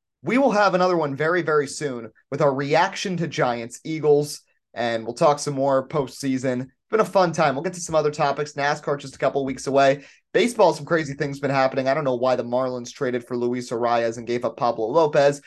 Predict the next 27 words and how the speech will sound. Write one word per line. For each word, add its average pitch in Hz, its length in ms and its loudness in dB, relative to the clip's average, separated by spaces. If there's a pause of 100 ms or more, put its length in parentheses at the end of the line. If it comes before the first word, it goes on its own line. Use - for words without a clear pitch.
(180)
when 147 120 -2
they 139 60 2
were 131 120 0
so 151 680 4
stringent 156 720 -2 (240)
and 139 140 -2
hell-bent 139 460 0
on 131 120 0
hanging 147 400 -4
on 143 280 -2
to 113 520 -2 (720)
Pablo 131 300 0
Lopez 123 720 0
at 120 80 -8
the 127 80 -10
deadline 123 420 0
when 110 80 -12
the 110 80 -12
Yankees 131 380 -8
wanted 110 260 -2
him 113 140 -10
and 110 100 -10
were 90 140 -4
offering 127 340 -2
them 107 120 -10
a 98 60 -8
lot. 123 380 0